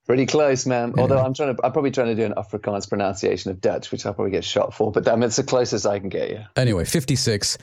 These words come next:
Speaker 2: uh, a house full of memories and dreams. When his father started to clean up, Ton decided to photograph all the loose items his parents owned.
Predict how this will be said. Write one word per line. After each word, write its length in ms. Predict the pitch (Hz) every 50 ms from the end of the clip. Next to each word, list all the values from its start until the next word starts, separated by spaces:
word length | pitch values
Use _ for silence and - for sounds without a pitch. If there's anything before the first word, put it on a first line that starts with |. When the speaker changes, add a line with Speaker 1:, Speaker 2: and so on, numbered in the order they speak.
| - _ _ _ _ -
Speaker 2:
uh, 220 | 113 113 113 113 -
a 40 | 113
house 320 | - - 156 160 139 - -
full 160 | - 135 120
of 100 | 107 98
memories 400 | 117 113 113 113 113 117 113 98
and 160 | 110 104 95
dreams. 560 | 95 107 110 107 101 104 104 104 - - - - _ _ _ _
When 120 | - 117 113
his 120 | 107 -
father 340 | - - 127 123 123 117 107
started 340 | - - - 120 110 107 98
to 80 | -
clean 320 | - - - 120 117 113 117
up, 300 | 135 139 113 101 - -
Ton 320 | - - 117 113 117 120 113
decided 420 | 110 - - 117 107 104 104 -
to 60 | 110
photograph 760 | - - - 127 147 160 160 - 117 101 92 90 87 - - -
all 480 | - 113 113 123 131 135 135 135 135 131 - -
the 120 | 117 110
loose 360 | 104 101 120 135 135 127 - - -
items 580 | 107 107 101 104 104 101 104 110 110 - - - - _ _ -
his 120 | 113 107
parents 400 | - - 101 101 101 104 - - -
owned. 420 | 110 107 101 90 - - - -